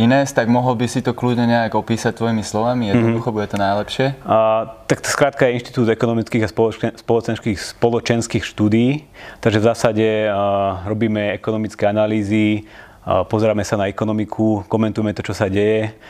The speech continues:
Speaker 2: snažíme sa, a, radiť politikom, aby to robili trošku lepšie. Snažíme sa vzdelávať ľudí, aby trošku viacej chápali tú ekonómiu, lebo nie je taká intuitívna, ako sa na prvý pohľad mnohým ľuďom zdá.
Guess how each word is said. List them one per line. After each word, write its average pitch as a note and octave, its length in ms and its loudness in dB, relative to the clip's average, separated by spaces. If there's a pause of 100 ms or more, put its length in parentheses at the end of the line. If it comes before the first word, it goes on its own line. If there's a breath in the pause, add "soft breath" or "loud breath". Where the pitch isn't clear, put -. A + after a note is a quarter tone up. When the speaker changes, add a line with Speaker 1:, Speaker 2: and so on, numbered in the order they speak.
(140 loud breath)
Speaker 2:
snažíme A2 400 0
sa, G#2+ 160 2
a, G2 400 0
radiť G#2+ 240 -2
politikom, A2 560 0
aby G#2 240 0
to A2 80 0
robili G#2+ 240 0
trošku G#2 320 -4
lepšie. A#2 640 0 (320 loud breath)
Snažíme G#2+ 400 0
sa G#2 320 2
vzdelávať G#2 640 2
ľudí, A2+ 480 0
aby G2+ 240 -2
trošku G#2+ 320 0
viacej G#2 160 0
chápali A2 400 0
tú G#2+ 160 0
ekonómiu, A2 480 0
lebo G#2 240 0
nie G#2+ 240 -2
je G#2 80 0
taká G2+ 400 0 (400 loud breath)
intuitívna, A2+ 640 2
ako - 80 -8
sa G#2 240 2
na G2+ 160 0
prvý G#2 320 0
pohľad G2 320 0
mnohým A2+ 320 0
ľuďom A2 160 0
zdá. G#2 320 2